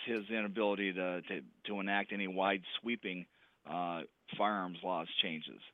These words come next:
And I can tell you, though, dealing with the, the A T F on a regular basis, that they got a memo from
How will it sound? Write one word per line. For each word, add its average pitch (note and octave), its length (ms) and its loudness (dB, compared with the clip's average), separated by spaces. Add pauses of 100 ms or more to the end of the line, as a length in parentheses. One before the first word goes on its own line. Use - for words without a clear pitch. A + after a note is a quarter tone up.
(380)
And G#2 140 0
I A2 80 6
can G#2+ 200 -2 (100)
tell C#3 120 4
you, G2+ 200 2
though, F2+ 320 -2 (720)
dealing A#2+ 300 2
with A2 180 2
the, F#2+ 240 0
the G#2 200 6
A G#2 40 4
T G#2+ 180 2
F G#2+ 180 4
on G#2 100 -2
a F#2+ 40 -2
regular F#2+ 300 0
basis, G2+ 420 0 (100)
that F2 220 -2 (340)
they C3+ 120 4
got C#3+ 140 4
a B2+ 40 0
memo B2+ 420 2
from G#2 140 -6